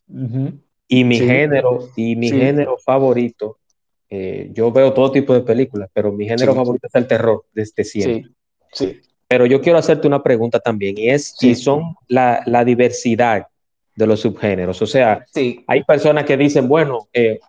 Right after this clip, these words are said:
Speaker 2: eh, Viernes trece, que eso fue un debate que yo tuve en, una vez en
Speaker 1: Ujú.
Speaker 2: una,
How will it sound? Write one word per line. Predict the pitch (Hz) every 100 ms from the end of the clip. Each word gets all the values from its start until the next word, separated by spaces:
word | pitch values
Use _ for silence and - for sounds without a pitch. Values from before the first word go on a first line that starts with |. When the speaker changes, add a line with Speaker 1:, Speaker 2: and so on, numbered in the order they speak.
| -
Speaker 2:
eh, | 127 117 113 107 - - -
Viernes | 123 156 170 156
trece, | 175 185 180
que | -
eso | 117 139
fue | -
un | 139 135
debate | 135 135 139
que | 127
yo | 120 123
tuve | 131 131
en, | 127 120 123 127 113
una | 117 123 123
vez | 120 120 123
en |
Speaker 1:
Ujú. | 117
Speaker 2:
una, | 120